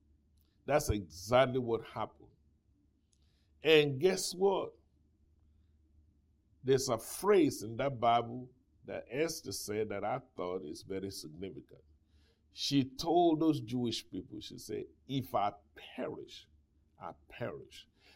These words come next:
In other words, I'm willing to go up there and,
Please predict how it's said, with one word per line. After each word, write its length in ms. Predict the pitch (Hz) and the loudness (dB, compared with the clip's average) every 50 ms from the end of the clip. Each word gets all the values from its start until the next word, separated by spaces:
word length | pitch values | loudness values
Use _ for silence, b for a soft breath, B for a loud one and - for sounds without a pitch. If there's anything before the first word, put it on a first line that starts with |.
| b - | b -6
In 160 | 147 160 175 | -2 2 4
other 180 | 208 214 202 208 | 4 6 6 4
words, 400 | 202 175 180 180 175 156 - - - | 4 2 2 2 0 0 -4 -6 -4
I'm 320 | 117 147 165 175 170 170 175 | -2 -2 -2 -2 -4 -4 0
willing 380 | 214 240 233 208 190 170 156 | 0 0 2 2 0 -2 -2
to 80 | - 147 | -4 -6
go 340 | 135 139 135 147 160 160 151 | -6 -4 0 2 2 4 2
up 220 | 143 135 120 110 | 2 -2 -4 -2
there 360 | 123 123 120 120 123 120 113 - _ _ _ _ | 0 0 0 0 -2 -4 -6 -8 _ _ _ _
and, 220 | 107 110 110 101 | -8 -6 -6 -6